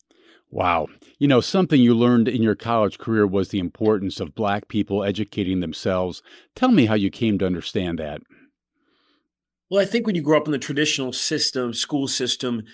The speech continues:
Speaker 2: you learn about American history, and, and it's, it's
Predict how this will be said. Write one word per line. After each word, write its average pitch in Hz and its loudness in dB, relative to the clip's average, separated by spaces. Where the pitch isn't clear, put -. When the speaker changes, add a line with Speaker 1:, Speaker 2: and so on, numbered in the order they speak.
Speaker 2:
you 151 2
learn 143 2
about 120 0
American 127 -2
history, 110 -4
and, 110 -6
and 113 -10
it's, 110 -4
it's 113 -4